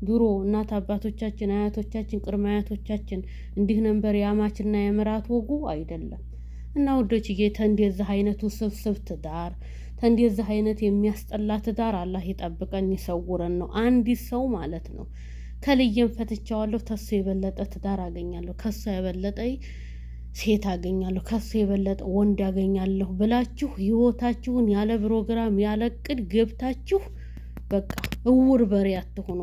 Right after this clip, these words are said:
ማለት ነው። ለምን እውር በሬ ማለት እከሌ ቢሄድ እከሌ ይመጣል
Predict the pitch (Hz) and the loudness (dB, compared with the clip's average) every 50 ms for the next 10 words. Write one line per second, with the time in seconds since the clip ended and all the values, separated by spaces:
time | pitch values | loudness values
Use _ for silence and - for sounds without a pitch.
0 | 175 180 165 156 160 180 175 - - 190 - - - 196 208 214 240 262 262 247 | -4 -6 -6 -6 -8 -8 -8 -8 -10 -10 -12 -8 -2 2 4 6 6 6 6 6
1 | 240 214 208 220 226 233 196 220 220 220 226 240 240 247 262 277 302 330 403 427 | 6 6 6 4 4 4 4 2 4 6 6 6 6 6 4 2 4 2 2 0
2 | - - - - - - - - - - - - 240 - 285 262 247 240 240 214 | -2 -6 -12 -14 -14 -14 -14 -14 -14 -12 -6 -6 0 4 4 6 6 6 6 6
3 | 233 226 240 254 202 240 233 - 233 214 214 214 202 208 208 202 196 190 190 - | 6 4 4 4 4 4 2 2 2 2 6 6 8 8 8 6 4 2 0 -2
4 | 190 175 180 | -6 -8 -8